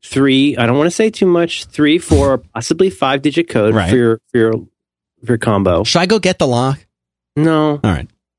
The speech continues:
Speaker 1: Then how will you, you will choose a number. I'm guessing they'll all be numerals. M-, maybe it could be a mnemonic or something, but
Speaker 2: Mm-hmm.
Speaker 1: then you pick different ones for different locks. Do you do them all the same? I mean, it doesn't really matter. It's a, it's a, it's a joke. You could pop that off with a, with a, with a pocket knife probably, right?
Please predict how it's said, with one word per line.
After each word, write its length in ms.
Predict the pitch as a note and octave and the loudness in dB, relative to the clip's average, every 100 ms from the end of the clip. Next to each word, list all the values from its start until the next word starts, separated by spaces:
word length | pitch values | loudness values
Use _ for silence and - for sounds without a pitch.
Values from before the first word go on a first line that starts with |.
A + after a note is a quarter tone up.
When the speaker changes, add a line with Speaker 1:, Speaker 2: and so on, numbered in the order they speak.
| - - - _ _ _ _ _ - | -16 -14 -16 _ _ _ _ _ -6
Speaker 1:
Then 140 | E3 D#3+ | -2 0
how 180 | F3+ | 0
will 100 | F#3+ G3 | 2 2
you, 400 | F3+ F#3 F3 - _ - | 2 2 0 -6 _ -8
you 240 | E3+ E3 | 0 0
will 80 | D#3+ | 0
choose 280 | - A#3 A#3+ | 2 2 4
a 40 | |
number. 340 | D3+ A2+ B2+ | 2 2 2
I'm 120 | B2+ B2+ | 0 0
guessing 240 | D3+ D3+ | 0 0
they'll 80 | B2+ | 2
all 120 | C3+ | 2
be 100 | D3 | 0
numerals. 580 | A2+ G#2+ G#2+ A#2 B2 - - _ A#2+ | 0 0 0 -2 -4 -12 -20 _ -4
M-, 300 | B2+ D3 D#3 | 0 2 2
maybe 160 | D3+ | 2
it 80 | D3 | 0
could 100 | D3 | 0
be 80 | C3+ | 0
a 60 | |
mnemonic 500 | A#2+ A2+ A2 A2+ C3+ | 2 2 2 0 0
or 60 | D#3 | -2
something, 320 | D#3 D#3 F#3 | -2 0 2
but 80 | B2+ | 2
Speaker 2:
Mm-hmm. 60 | G2+ | 2
Speaker 1:
then 280 | F#2 F#2+ B2 _ | 2 0 -6 _
you 80 | D3 | -2
pick 180 | D#3 C3 | -2 -2
different 260 | C3+ D3 | -2 2
ones 140 | C3+ B2 | 0 0
for 80 | A#2+ | -2
different 280 | A#2 B2 | 0 0
locks. 460 | G#2 A2+ G3+ - - _ _ _ _ | 0 0 -2 -8 -16 _ _ _ _
Do 60 | B2 | 0
you 20 | |
do 100 | B2+ | 2
them 80 | B2 | 2
all 80 | A#2+ | 2
the 60 | A2 | 0
same? 360 | A2 A2 D3+ | 0 0 2
I 40 | F3 | 0
mean, 120 | F3 - | 0 -2
it 60 | |
doesn't 180 | D#4+ C4+ | 0 2
really 140 | F3 | 2
matter. 300 | G#2+ F#2 E2+ | 0 0 -2
It's 140 | C3 - | -2 0
a, 60 | |
it's 260 | A3+ A3+ G#3 | 2 0 0
a, 140 | G3 | -2
it's 100 | E3+ | 0
a 60 | C3 | -2
joke. 320 | - F2+ E2+ | -2 -2 -2
You 60 | F3 | -2
could 140 | F3+ | -2
pop 180 | D#3 C#3+ | -2 -2
that 140 | A#2+ | -2
off 200 | G#2+ G2+ | 0 -2
with 140 | G2+ G#2 | -4 -4
a, 240 | F#2+ F2+ B2 _ _ _ _ _ | -2 -4 -6 _ _ _ _ _
with 160 | A#2 G#2 | 0 0
a, 180 | F#2 | 0
with 160 | G2 G#2 | 0 0
a 60 | F#2+ | 0
pocket 260 | A2+ G2+ | -2 -4
knife 200 | E2 E2+ | -4 -6
probably, 280 | - D2+ C#2+ | -4 -4 -2
right? 220 | F2+ G2+ | 0 0